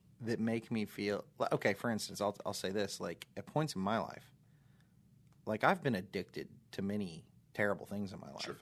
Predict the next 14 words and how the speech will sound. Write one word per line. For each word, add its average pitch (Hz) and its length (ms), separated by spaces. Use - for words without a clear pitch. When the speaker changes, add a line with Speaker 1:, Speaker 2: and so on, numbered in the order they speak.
Speaker 1:
I - 40
have. 127 220
Uh, 95 480
like, 87 200
I, 80 160
I, - 60
I 87 180
could 151 220
not - 240
stop - 340
drinking 131 640
through 87 180
college, 139 640
uh, 92 420